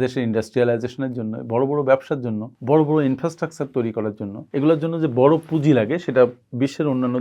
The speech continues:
দেশে শেয়ার বাজার থেকে আসে। দুর্ভাগ্যক্রমে আমাদের দেশের শেয়ার বাজার এখনো সেই পরিমাণ ম্যাচিউরড হয় নাই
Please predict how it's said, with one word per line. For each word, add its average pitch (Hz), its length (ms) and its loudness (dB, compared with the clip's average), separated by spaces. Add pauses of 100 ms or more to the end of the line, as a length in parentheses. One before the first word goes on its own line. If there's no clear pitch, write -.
দেশে 127 220 -6
শেয়ার 117 200 4
বাজার 104 240 -2
থেকে 95 220 -8
আসে। - 160 -16 (260)
দুর্ভাগ্যক্রমে 190 680 2
আমাদের 151 340 2
দেশের 170 260 -4
শেয়ার 139 220 6
বাজার 160 260 2
এখনো 147 200 -4 (100)
সেই 123 180 2
পরিমাণ 113 300 -2
ম্যাচিউরড 107 360 -2
হয় 98 180 -4
নাই 101 100 -10